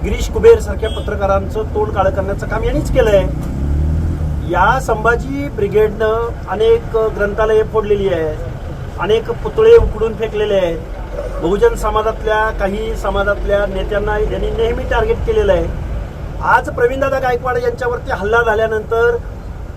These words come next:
पुरोगामी विचाराच्या कार्यकर्त्यावर हल्ला झाला, बहुजनावर हल्ला झाला, मनुवादी लोकांनी हल्ला केला.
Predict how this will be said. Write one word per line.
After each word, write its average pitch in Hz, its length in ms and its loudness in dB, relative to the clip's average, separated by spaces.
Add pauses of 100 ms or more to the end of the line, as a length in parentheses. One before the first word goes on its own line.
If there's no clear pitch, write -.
(220)
पुरोगामी 240 360 4
विचाराच्या 220 460 -4
कार्यकर्त्यावर 202 500 -2
हल्ला 196 260 2
झाला, 180 360 0
बहुजनावर 220 560 4
हल्ला 196 380 2
झाला, 180 360 0 (600)
मनुवादी 233 520 2
लोकांनी 226 300 4
हल्ला 196 220 4
केला. 156 360 0